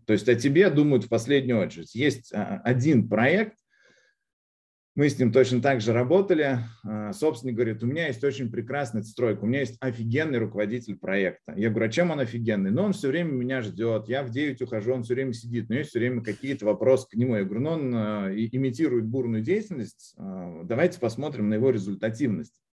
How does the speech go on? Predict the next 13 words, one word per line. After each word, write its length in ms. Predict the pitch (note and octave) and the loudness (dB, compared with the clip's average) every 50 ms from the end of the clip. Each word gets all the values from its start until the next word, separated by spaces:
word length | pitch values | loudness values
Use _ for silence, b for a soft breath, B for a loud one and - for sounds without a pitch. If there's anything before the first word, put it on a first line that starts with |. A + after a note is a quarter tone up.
| _ _ _ _ _ _ _ _ _ _ _ _ - | _ _ _ _ _ _ _ _ _ _ _ _ -10
Мы 100 | A2+ G2 | -6 -2
просто 280 | C3 C#3 C3+ A#2+ - A2 | 0 0 0 0 -2 -2
взяли, 400 | F#2 G2+ C3+ B2+ A#2 F#2+ E2 B B B B B B B B B B _ _ _ _ _ _ - | 0 2 4 4 4 2 0 B B B B B B B B B B _ _ _ _ _ _ -18
с 140 | - - - | -10 -2 4
его 280 | C3+ E3 F3 F#3 E3+ C3+ | 6 8 10 10 8 8
слов 300 | A#2 C3+ D3 C#3+ B2 - | 6 4 4 4 4 2
составили 500 | - A#2 A2+ A#2 A#2+ C3+ B2+ A#2 G#2+ G2+ | 0 -4 -2 2 2 2 4 2 2 0
график 380 | G2 A2 C3 C3 A2 - - - | 0 0 0 0 -2 -4 -6 -6
реализации 580 | G#2 G#2 A2 A2 G2+ B2+ A#2+ A2+ - - G#2+ F2+ | -4 -4 -4 -2 -2 0 0 -2 -2 -4 -8 -6
проекта 480 | - G#2 A#2 A#2 A#2 A2 A2+ - G2+ | -4 -2 0 0 0 -2 -2 -4 -6
на 260 | G#2 G#2+ G#2 G#2 G2 F#2 | -4 -4 -2 -2 -4 -4
ближайший 500 | E2+ G#2 G#2+ G#2+ A#2 A2 G2+ F#2+ - - - | -4 -4 -2 -2 0 0 -2 -4 -6 -6 -4
квартал, 560 | G2 G#2+ A2 G#2+ D3+ F3 G#3 A3+ A3+ A3+ | -4 -2 -2 0 0 0 0 0 -2 -8